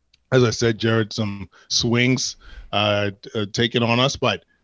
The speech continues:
I, I, I, you know, I gotta say, this has been featured on C N N. It's been featured on, on major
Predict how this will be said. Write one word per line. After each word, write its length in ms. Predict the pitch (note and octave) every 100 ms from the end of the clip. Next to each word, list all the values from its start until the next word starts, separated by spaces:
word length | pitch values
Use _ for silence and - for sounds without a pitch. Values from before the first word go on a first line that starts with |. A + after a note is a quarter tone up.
| _
I, 160 | - G#2+
I, 380 | G2+ G#2+ - A2+
I, 80 | B2 - - - _ D3+ -
you 120 | A#2+
know, 140 | G#2+ - _ _ _ -
I 100 | A2+
gotta 200 | A#2+ A#2
say, 400 | - B2+ G#2 - A#2 - - _ B2 C3
this 260 | A#2+ A#2+
has 240 | A2+ G2 - _ - _
been 140 | A2+ G#2
featured 340 | B2+ A#2 A#2
on 120 | A2
C 240 | - B2+ B2
N 160 | A#2+
N. 160 | A#2+ A#2
It's 140 | G#2+
been 200 | - G#2+
featured 440 | - B2 A#2+ A#2+ A2
on, 280 | G#2 G2+ - - - -
on 200 | G#2 A2+
major 240 | B2 A#2